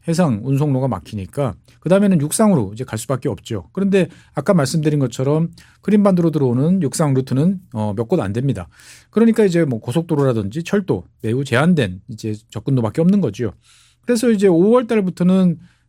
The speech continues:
이 러시아 본토와 크림반도를 연결하는, 어, 교량들, 그리고 특히 철도를 중심으로 한 타격에 이제 집중을 하는 패턴을 보였어요. 그래서 오월 달부터는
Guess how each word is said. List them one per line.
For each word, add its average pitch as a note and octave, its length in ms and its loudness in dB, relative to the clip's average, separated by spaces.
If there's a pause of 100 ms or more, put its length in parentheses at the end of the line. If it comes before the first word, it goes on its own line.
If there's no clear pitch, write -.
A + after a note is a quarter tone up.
이 D#3 260 2
러시아 D#3 380 2
본토와 E3+ 600 0
크림반도를 D#3+ 600 2
연결하는, C3 720 0
어, A#2 200 -2
교량들, C3+ 580 0
그리고 C3+ 220 -6
특히 G#2+ 400 -8
철도를 A#3 560 -4
중심으로 B2+ 540 -2
한 E3+ 160 -2
타격에 E3 520 0
이제 A2+ 140 -8
집중을 B2 560 -4 (260)
하는 E3 180 -2
패턴을 F#3 360 0
보였어요. D#3 440 -2 (360)
그래서 B3 220 0
오월 F3+ 280 4
달부터는 G3+ 600 2